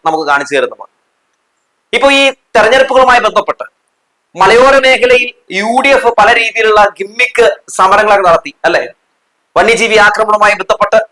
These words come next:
സംസ്ഥാന സർക്കാരിനെ പ്രതി ചേർക്കാൻ വേണ്ടി ഈ വന്യജീവി ആക്രമണത്തിന്റെ, ഏഹ്, കാരണക്കാർ അത് സംസ്ഥാന സർക്കാരാണെന്ന് വരുത്തി തീർക്കാൻ വേണ്ടിയൊക്കെ ശ്രമം നടത്തി. പക്ഷെ എന്താണ് സംഭവിച്ചത്?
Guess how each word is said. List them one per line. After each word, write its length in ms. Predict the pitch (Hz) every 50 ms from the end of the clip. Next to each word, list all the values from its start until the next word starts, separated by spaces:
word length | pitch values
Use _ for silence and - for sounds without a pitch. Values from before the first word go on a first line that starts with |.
| _ _ _
സംസ്ഥാന 420 | - - 196 196 - - 233 220 226
സർക്കാരിനെ 460 | 220 226 208 - 208 214 214 214 214
പ്രതി 260 | 214 - 196 190 220
ചേർക്കാൻ 440 | 226 220 220 208 202 - - 202 214
വേണ്ടി 280 | 202 202 202 208 226 - _ _ _ _ _ -
ഈ 80 | 196
വന്യജീവി 440 | 196 196 196 220 233 226 226 214 220
ആക്രമണത്തിന്റെ, 800 | 208 202 202 202 214 214 214 214 214 214 202 208 208 208 190 - _ _ _ _ - 160
ഏഹ്, 80 | 170
കാരണക്കാർ 680 | 170 170 180 185 202 208 220 220 220 - 196 160 151 - -
അത് 360 | - 165 175 202 202 185 - -
സംസ്ഥാന 440 | - - 190 190 190 233 233 233
സർക്കാരാണെന്ന് 540 | 233 226 220 - 233 214 202 196 196 196 202 190
വരുത്തി 200 | 185 185 - 214
തീർക്കാൻ 340 | - 214 190 - 196 185
വേണ്ടിയൊക്കെ 260 | 190 190 185 196 190 175
ശ്രമം 200 | - 175 180 185
നടത്തി. 240 | 170 151 - 131 - _ _ _ _ _ _ _ _ _ _
പക്ഷെ 200 | 185 190 190 233
എന്താണ് 400 | 233 220 196 196 208 214 220 220
സംഭവിച്ചത്? 480 | 220 208 185 170 196 202 - 185 185